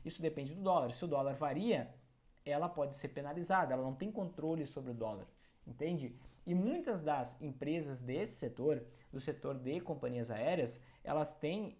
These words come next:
patrimônio líquido negativo, ou seja, elas têm um patrimônio negativo. Ou seja, elas devem mais do que aquilo que elas têm. Elas têm uma certa quantidade de bens, elas têm uma certa quantidade de, de direitos. O que que é isso? O,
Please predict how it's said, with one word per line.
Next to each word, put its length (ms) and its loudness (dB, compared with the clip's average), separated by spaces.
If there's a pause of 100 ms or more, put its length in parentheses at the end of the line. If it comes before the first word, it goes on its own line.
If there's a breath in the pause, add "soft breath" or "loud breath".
(120)
patrimônio 580 -2
líquido 380 -4
negativo, 680 -4
ou 80 -4
seja, 420 -2 (240 loud breath)
elas 180 -6
têm 160 -6
um 60 -2
patrimônio 800 -2
negativo. 600 -6 (960)
Ou 140 -2
seja, 320 -2
elas 200 -2
devem 600 0
mais 400 -2
do 80 -2
que 80 -4
aquilo 220 -2
que 80 -4
elas 200 -2
têm. 320 -2 (240 loud breath)
Elas 200 0
têm 160 0
uma 100 2
certa 260 2
quantidade 580 -2
de 100 0
bens, 500 -2 (220 loud breath)
elas 240 2
têm 180 -2
uma 140 -2
certa 320 -4
quantidade 880 -2 (300 loud breath)
de, 560 0
de 180 0
direitos. 600 -2
O 40 -16
que 100 -8
que 120 -4
é 40 2
isso? 360 -2 (280 loud breath)
O, 100 -6